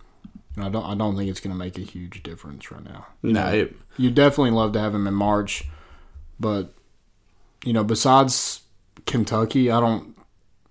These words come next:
Speaker 1: really think there's anybody. I mean, there, you can lose any game,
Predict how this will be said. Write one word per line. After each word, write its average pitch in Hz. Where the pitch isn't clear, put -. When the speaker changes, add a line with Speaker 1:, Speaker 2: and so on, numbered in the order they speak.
Speaker 1:
really 110
think 107
there's 104
anybody. 107
I 135
mean, 127
there, 123
you 147
can 139
lose 113
any 98
game, 87